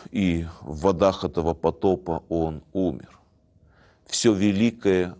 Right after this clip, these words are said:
у людей — мерзость перед Богом. Эти слова из книги пророка Исаии потом произнесет и Христос. Ш-, потому что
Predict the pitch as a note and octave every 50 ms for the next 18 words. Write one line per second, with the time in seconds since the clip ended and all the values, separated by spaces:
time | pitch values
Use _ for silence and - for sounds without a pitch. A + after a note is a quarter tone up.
0 | _ - G2 F#2 E2+ E2 D#2+ D2+ C#2+ C#2+ F2+ F2 D#2+ C#2+ B1 - _ _ _ _
1 | _ _ _ _ _ _ - - F2+ F2+ F#2 F2+ E2+ D#2 D2+ C#2+ C#2 D2+ C#2+ -
2 | - - - _ _ - - F2+ D2+ D#2+ D2+ - - - E2 D2 G#1 - - -
3 | - _ _ _ _ _ _ _ _ _ - - - - _ - - A2 G#2+ -
4 | A2 G#2 - - G#2+ G#2+ G#2+ G#2+ A#2 A#2+ A#2+ A#2 A2+ - - _ - F#2+ F#2 F2+
5 | E2 - - - - - - _ _ _ _ _ _ _ _ _ _ _ - -
6 | G2+ G#2+ A2 G2 F2+ F#2 - - E2 E2+ F2 F2 F2+ F2 F#2 - F2+ D#2+ D#2 D2+
7 | - - F#2+ F#2+ F#2 F#2 E2+ E2 F2+ - _ _ _ _ _ - _ _ _ -
8 | - F#2+ F#2 - - A2+ A2+ A2+ G#2+ G#2 A2 - - _ _ _ _ _ - G2
9 | G2+ G2 F2 D#2 F2 F2+ E2+ - - - G2+ F#2+ F#2 F2+ - - _ _ - F#2+
10 | F2+ E2 - - - F2 E2+ - - - - E2+ - - - - - - _ _
11 | _ _ _ _ _ _ _ _ _ _ _ _ _ _ _ _ _ _ _ _
12 | _ _ _ _ _ - - - _ - G2 - - F#2 F2+ G2 G2+ G2 - -
13 | - - G#2+ G2+ F#2+ G2